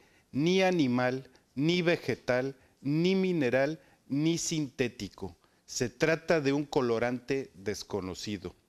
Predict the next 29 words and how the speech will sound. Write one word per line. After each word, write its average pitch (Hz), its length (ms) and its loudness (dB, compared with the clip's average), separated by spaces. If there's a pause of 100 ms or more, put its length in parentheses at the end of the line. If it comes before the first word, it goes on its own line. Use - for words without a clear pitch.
(600)
Científicamente 156 1400 0
no 156 180 2
se - 140 -2
explica 147 640 -2
cómo 151 300 4
no 143 180 2
se 151 200 2
destruyó 113 580 -2
el 139 140 2
ayate 135 580 -2 (460)
cuando 123 360 4
le 120 220 0
cayó 127 400 4
ácido 143 440 0
nítrico 160 760 -2
de 120 240 0
arriba 147 540 -2 (100)
abajo, 101 560 -2 (580)
ni 120 200 -2
cómo 170 340 2
no 175 140 4
sufrió 160 500 0
daño 165 320 2
alguno 165 600 0
cuando 123 360 0
le 117 140 -2
pusieron 151 560 -2
una 156 240 2
bomba 156 520 -2